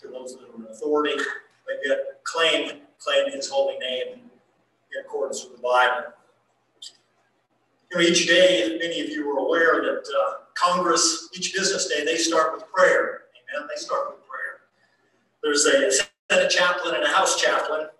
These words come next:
So this evening we pray that it's an invocation, so we're gonna pray that God would invoke his blessings upon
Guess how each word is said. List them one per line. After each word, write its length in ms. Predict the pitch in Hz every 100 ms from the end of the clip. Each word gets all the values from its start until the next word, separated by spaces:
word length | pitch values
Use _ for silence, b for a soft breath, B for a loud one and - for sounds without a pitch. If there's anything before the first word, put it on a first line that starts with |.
| - _ _ _ _ _ -
So 160 | 214
this 240 | 185 - 233
evening 300 | 220 196 185
we 140 | 180
pray 340 | 175 190 208 190
that 360 | 165 - - -
it's 120 | 165 196
an 100 | 226
invocation, 800 | 214 175 226 226 220 - 160 170
so 200 | 175 170
we're 120 | 175
gonna 200 | 180 -
pray 200 | 202 190
that 180 | - 175
God 300 | 170 170 160
would 100 | 156
invoke 460 | - - 185 185
his 220 | 180 -
blessings 680 | 165 185 196 - - - -
upon 540 | - - 247 339 330